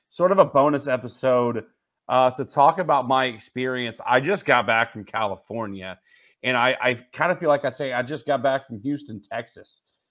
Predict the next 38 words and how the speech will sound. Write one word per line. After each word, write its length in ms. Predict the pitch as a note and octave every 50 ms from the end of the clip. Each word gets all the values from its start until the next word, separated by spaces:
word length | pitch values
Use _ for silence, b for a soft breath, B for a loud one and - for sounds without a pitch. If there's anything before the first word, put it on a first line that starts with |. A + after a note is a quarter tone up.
| _ _ _ _ _ _
um, 640 | - A#2+ A#2+ A#2 A#2 A2+ A2+ A2+ A#2 - - G#2 _
because 440 | A#2+ A#2 A#2 - C3 B2 B2 A#2
of 80 | B2 A2
the 120 | A2 A2
experience 540 | G#2+ G#2 - - - A#2+ A#2 A#2 A#2 A#2+ -
I 140 | - A2 A2+
had, 480 | G#2 G#2+ G#2+ G#2+ G#2+ A2 G#2+ G#2+ G#2 F#2
uh, 280 | - F#2 G#2+ G#2 G2+ G2+
trying 320 | - - A2 A2 A2+ A2+ A2
to 80 | A2
get 180 | G2 G2 A2+ -
home. 300 | - - A#2 B2 A#2+ A2
So 360 | G#2 - - A2 A2 G#2 b b b b b _ _
I'm 160 | - D#3+ G3
gonna 220 | B3 C#4+ D4 C4+
do 180 | F3 G3+ G3+ F3
a 40 | D3+
solo 480 | - - - E3 D#3+ E3+ F#3 E3 C#3+ C3
show 320 | - - - C#3 B2 A2
about 500 | A#2 G2 - - A2 A#2+ C3 C#3 C3+ -
that, 300 | - A#2+ A2+ A2 A2 A2+ - _ _ _ _ _ _ _ _ -
uh, 380 | A#2 B2 A#2+ A#2 A2+ A#2 A#2 -
where, 800 | - G#2+ G#2+ A2 B2+ B2+ B2+ B2+ B2 A#2+ A#2+ A#2+ A#2+ A#2+ A#2 - - - -
yeah, 300 | B2+ A#2 C3+ E3+ A3+ -
I 40 |
was 180 | F3+ D#3+ B2 A#2
well 160 | E3+ G3+ F#3+
aware 300 | E3+ D3 D3 D3 B2+ -
of 100 | D#3 B2+
the, 100 | A2+ B2+
the 160 | B2 - A#2+
time 380 | A#2 - _ - D3+ E3 F3 F3
change 420 | D3 - - D#3+ D#3+ D#3 D3+ C#3
when 120 | C#3 C3+ C3+
I 60 | C3+
was 140 | C3+ B2+ A#2+
over 200 | C#3 C3 B2 A2+
there. 320 | A2+ C3+ D3 C#3 A#2 G2+